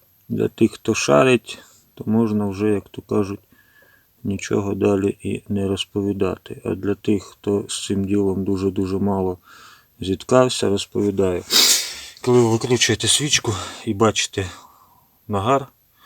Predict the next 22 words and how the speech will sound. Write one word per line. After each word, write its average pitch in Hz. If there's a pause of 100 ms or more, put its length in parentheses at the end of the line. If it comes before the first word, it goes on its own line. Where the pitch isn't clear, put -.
(400)
він 101
буде 95 (140)
присутній 101
в 92
будь-якому 98 (300)
випадку 98
на 95
будь-якій 98
техніці. 95 (600)
Е, 92
правильно 131
вона 117
працювала, 104
неправильно 113
працювала, 101
і 92
по 92
свічці, - (380)
по 95
нагару 107
можна 113
визначити, 120